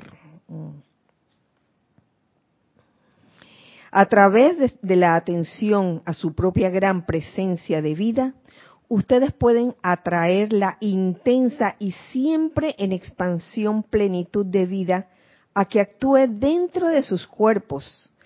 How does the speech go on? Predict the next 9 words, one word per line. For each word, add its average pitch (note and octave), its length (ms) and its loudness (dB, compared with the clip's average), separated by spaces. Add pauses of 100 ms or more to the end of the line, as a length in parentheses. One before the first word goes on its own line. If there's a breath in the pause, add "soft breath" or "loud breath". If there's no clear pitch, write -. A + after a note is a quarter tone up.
(720 soft breath)
así F3+ 320 -4
como A#3 260 2
también G3 680 -2
en F#3 160 -2
su - 140 -6
octava F#3 540 -2
humana F3+ 680 -4
de E3 260 -8
actividad. D3 760 -8